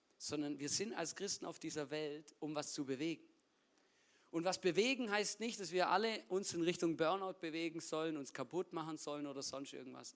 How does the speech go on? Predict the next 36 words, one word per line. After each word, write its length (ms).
Aber 240
was 200
zu 80
bewegen 540
heißt, 380
wir 180
investieren 960
uns 540
mit 220
dem, 160
was 200
Gott 180
uns 200
anvertraut 600
hat. 180
<laughs> 240
So, 120
was 220
Lustiges 520
gesagt, 440
dem 100
letzt 320
jemand. 400
Es 160
gibt 180
ja 60
dieses, 460
dieses 440
Gleichnis 480
in 80
der 80
Bibel 400
mit 220
den 100
verschiedenen 500
Talenten. 580